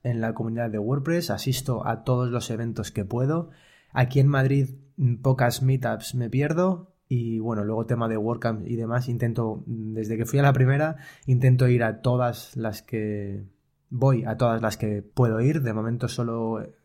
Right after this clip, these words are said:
me han puesto falta en una. Y bueno, pues, eh, me dedico,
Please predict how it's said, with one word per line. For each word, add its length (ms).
me 220
han 100
puesto 240
falta 300
en 120
una. 300
Y 120
bueno, 240
pues, 320
eh, 260
me 160
dedico, 880